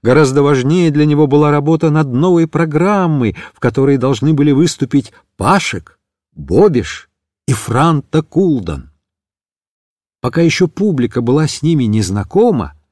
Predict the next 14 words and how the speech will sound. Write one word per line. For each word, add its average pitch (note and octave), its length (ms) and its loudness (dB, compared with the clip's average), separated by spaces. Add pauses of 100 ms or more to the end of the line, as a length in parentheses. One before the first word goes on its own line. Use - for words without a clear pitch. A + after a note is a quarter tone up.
(300)
Микиш F#3 460 0
готовил F#3 540 2
ей G3 200 2
невиданный A3 1000 2
и C4 160 4
неслыханный G3+ 920 0
сюрприз. - 840 -4 (760)
Он A2 120 2
усердно C3+ 500 0
обучал C3 380 0
друзей A2+ 420 0
ролям, A2 520 -2 (460)
выразительной G#2 720 0
речи, F#2+ 560 -2